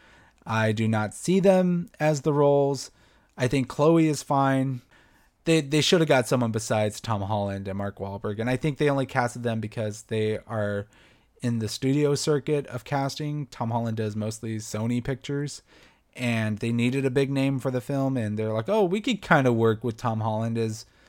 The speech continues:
as Nathan Drake. Let's just throw him in, make him younger, and make him not shoot guns," which is the exact <laughs> opposite of what he fucking does in the video game.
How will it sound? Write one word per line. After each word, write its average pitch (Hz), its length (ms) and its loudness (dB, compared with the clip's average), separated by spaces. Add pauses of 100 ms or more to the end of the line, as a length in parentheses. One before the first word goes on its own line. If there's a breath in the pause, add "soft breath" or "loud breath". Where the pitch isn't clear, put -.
(300 soft breath)
as 113 180 -8
Nathan 110 320 -4
Drake. 127 340 -2
Let's 156 180 -4
just 165 160 -10
throw 160 220 0
him 160 240 -4
in, 107 160 -4
make 117 180 -6
him 120 120 -4
younger, 123 420 0
and 98 260 -6
make 123 180 -2
him 120 120 -2
not 117 200 -2
shoot 139 320 -6
guns," 127 520 -2 (320 soft breath)
which 117 160 -4
is 110 160 0
the 110 320 0 (420)
exact 131 520 2
<laughs> 143 160 8
opposite 170 340 6
of 127 120 -2
what 139 120 4
he 143 80 -2
fucking 147 360 2
does 143 240 6
in 147 60 -2
the 147 80 2
video 180 340 8
game. 107 360 -2